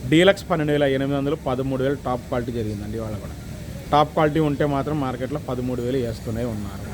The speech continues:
తేజ. ఇక తాళ విషయానికి వస్తే తాళ అదే రేట్లు జరుగుతున్నాయండి. ఆరు వేల నుంచి ఆరు వేల ఏడు వందలు రెగ్యులర్గా జరుగుతుంది. డీలక్స్ తాళు ఉంటే ఏడు వేలు,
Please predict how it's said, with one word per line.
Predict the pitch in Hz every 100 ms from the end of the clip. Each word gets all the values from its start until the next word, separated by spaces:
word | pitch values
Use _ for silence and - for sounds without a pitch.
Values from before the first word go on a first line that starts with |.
| - -
తేజ. | 127 110 104 - - - - - - - - - - - - - - -
ఇక | 131 -
తాళ | 156 175
విషయానికి | 165 180 170 165
వస్తే | 175 170 170 165 165
తాళ | 151 160
అదే | 156 160
రేట్లు | 156 151
జరుగుతున్నాయండి. | 151 143 147 143 139 139
ఆరు | 147
వేల | 151 151
నుంచి | 151 147
ఆరు | 139 143
వేల | 139
ఏడు | 135
వందలు | 135 139 127
రెగ్యులర్గా | 127 139 139
జరుగుతుంది. | 135 131 131 135 131
డీలక్స్ | 131 131 -
తాళు | 123
ఉంటే | 120 123
ఏడు | 120 120
వేలు, | 120